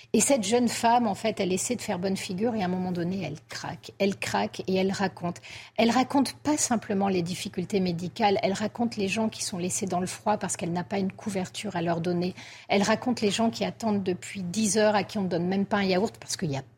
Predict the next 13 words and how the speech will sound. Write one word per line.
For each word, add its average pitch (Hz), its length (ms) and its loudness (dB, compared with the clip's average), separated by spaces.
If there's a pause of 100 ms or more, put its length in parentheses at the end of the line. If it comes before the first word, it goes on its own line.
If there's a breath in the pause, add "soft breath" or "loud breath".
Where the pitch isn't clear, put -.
pas 180 220 2
de 156 80 -2
yaourt. 113 480 -2 (320 loud breath)
Elle 214 180 6
raconte 262 680 2
une 202 340 4
misère 247 500 4
et 196 80 2
une 196 180 2
pénurie 226 680 2
qui 208 280 -6
est 233 120 -4
totale. 175 440 -2